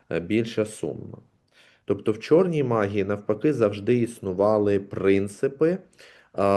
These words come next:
оплати, і, е, причому нам на-, н-, дуже важливо уловити, е, справжню ціну. Тобто не можна взяти більше, не можна наживатись на людині ні, більше, ніж потрібно. Але не можна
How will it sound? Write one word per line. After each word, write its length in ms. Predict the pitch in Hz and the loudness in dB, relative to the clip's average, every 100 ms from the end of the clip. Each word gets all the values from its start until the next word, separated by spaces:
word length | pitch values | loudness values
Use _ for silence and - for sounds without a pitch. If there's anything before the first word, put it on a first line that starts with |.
| 98 | 4
оплати, 1120 | 92 95 110 117 107 104 110 - 160 165 160 - | 4 4 2 4 4 4 2 0 -2 0 -2 -4
і, 300 | 110 107 104 | -8 -2 0
е, 80 | 104 104 _ - - _ - 101 101 101 98 92 | -2 -4 _ -20 -20 _ -4 0 2 2 2 0
причому 460 | 107 104 - 139 120 | -4 -4 -2 0 0
нам 320 | 110 123 117 | 0 0 0
на-, 80 | 107 | -2
н-, 240 | 104 107 - | -4 -8 -6
дуже 340 | 95 113 113 | 0 0 2
важливо 500 | 104 98 107 135 117 | 2 2 2 2 4
уловити, 880 | 104 101 95 95 123 127 113 110 107 - _ - _ - | 2 2 0 2 2 0 2 2 0 -8 _ -20 _ -12
е, 100 | 95 | -10
справжню 600 | - - 110 113 107 104 | -8 0 2 2 0 -6
ціну. 420 | 104 - 80 78 | -6 -4 -4 -4
Тобто 300 | 73 98 - | -4 -4 -2
не 120 | 95 104 | -2 0
можна 380 | 117 147 135 | 2 2 0
взяти 380 | 107 110 110 113 | 0 4 4 2
більше, 480 | 107 98 82 - 90 | -2 0 -2 -4 -8
не 120 | 92 | -6
можна 600 | 92 101 104 98 95 92 - | 0 0 0 -2 -2 -4 -4
наживатись 760 | 95 95 98 87 87 - 85 | -4 -2 0 2 0 -2 -6
на 120 | 87 85 | -4 -2
людині 440 | 82 85 82 82 | -2 -2 -4 -6
ні, 140 | 90 - | -8 -8
більше, 520 | 87 87 113 - 101 | -6 -2 -2 -2 -4
ніж 280 | 92 92 - | -4 -6 -6
потрібно. 640 | - 87 85 82 82 - - _ _ - - - - _ | -4 -2 -2 -4 -6 -14 -14 _ _ -20 -20 -20 -20 _
Але 340 | - 107 110 156 | 0 4 6 4
не 140 | 127 | 2
можна 560 | 101 104 127 127 120 | 0 0 0 -2 -4